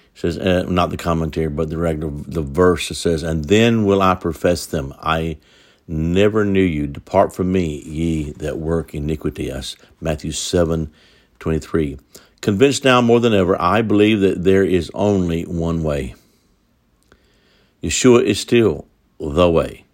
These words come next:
and portal that leads to life. It's absurd to me when I hear people say that it doesn't matter what his name is,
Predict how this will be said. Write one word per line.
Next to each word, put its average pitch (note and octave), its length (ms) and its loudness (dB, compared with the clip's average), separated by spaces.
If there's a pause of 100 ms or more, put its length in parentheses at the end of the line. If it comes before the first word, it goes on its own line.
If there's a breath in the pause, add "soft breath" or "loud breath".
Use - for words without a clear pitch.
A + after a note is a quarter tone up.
(220)
and E2+ 240 -4
portal D2+ 600 0
that D#2 180 -4
leads D2 420 -6
to - 140 -10
life. D2 540 -4 (840 soft breath)
It's F#2+ 400 4
absurd G#2+ 1000 2
to G2 100 0
me D#2+ 280 -2
when D2+ 220 -6
I D#2 160 -2
hear E2 300 -2
people F2+ 400 -4
say - 460 -2 (420 soft breath)
that - 120 -10
it - 140 -6
doesn't E2 340 0
matter F2 560 0
what D#2 200 -6
his C#2+ 160 -6
name E2 340 -2
is, C2+ 380 -12